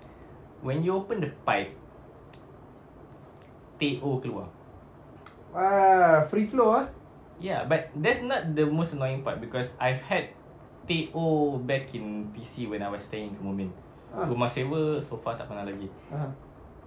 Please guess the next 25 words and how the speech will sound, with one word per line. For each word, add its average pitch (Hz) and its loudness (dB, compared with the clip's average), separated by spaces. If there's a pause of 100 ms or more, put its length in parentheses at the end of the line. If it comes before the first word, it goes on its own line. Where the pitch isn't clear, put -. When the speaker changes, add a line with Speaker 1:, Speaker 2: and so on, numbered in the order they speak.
(800)
Speaker 1:
Here's 180 -6
the 147 -4
most 135 -4
fucked - -8
up - -8
part. - -4 (760)
When 131 -2
you 151 0
tadah 127 0
the 113 0
air, 104 0
right, 101 -4 (160)
in 104 -10
the 101 -6 (640)
bucket, 104 -4 (1400)
you 190 -2
didn't 214 -4
even 185 0
take 190 -6
a 156 -2
shower, 170 -2
you 160 0
just 170 -4
sniff 170 0
it. - -4